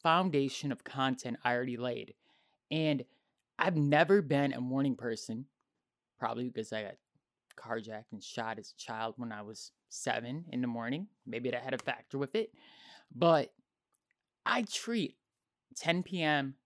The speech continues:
to four A M as work time. Honestly, I work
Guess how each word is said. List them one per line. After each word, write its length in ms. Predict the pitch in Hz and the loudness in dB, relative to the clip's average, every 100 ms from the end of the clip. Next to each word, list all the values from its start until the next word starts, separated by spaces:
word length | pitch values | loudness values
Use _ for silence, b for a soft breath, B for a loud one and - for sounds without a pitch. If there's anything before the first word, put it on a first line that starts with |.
| _ _ _ | _ _ _
to 160 | 135 120 | -8 -4
four 300 | 139 147 156 | 2 6 6
A 120 | 135 | 6
M 300 | 127 120 120 _ _ _ _ _ | 0 -4 -10 _ _ _ _ _
as 520 | - 139 131 123 - - _ _ _ _ _ | -2 0 0 -2 -8 -14 _ _ _ _ _
work 340 | 127 151 127 | 2 2 0
time. 360 | - 123 110 92 _ _ _ _ _ _ _ _ _ _ _ - | -6 -6 -6 -10 _ _ _ _ _ _ _ _ _ _ _ 0
Honestly, 640 | 151 175 185 - 123 120 | 6 6 4 -2 -6 -6
I 140 | 104 | -2
work 300 | 131 139 135 | 0 0 -2